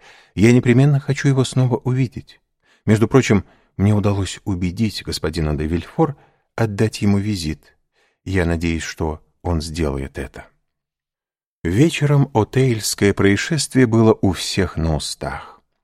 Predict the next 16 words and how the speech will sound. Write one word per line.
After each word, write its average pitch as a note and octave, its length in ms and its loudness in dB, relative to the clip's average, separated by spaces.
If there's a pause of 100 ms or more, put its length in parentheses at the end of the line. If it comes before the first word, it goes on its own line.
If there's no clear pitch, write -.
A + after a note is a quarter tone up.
(480)
Альбер G#2+ 520 0 (360)
рассказывал D#3 760 4
о B2+ 60 6
нём B2+ 220 6
своей A2+ 300 4
матери. - 540 0 (220)
Шато D2 360 -2
Рено E2 260 2
в D#2 80 -2
жокей-клубе, D2+ 840 -4 (320)
Дебре F#2+ 520 2
в - 60 -10
салоне A2 340 6
министра, A#2 640 2 (180)
"Даже A#2+ 360 4
Бошан", — A#2+ 720 2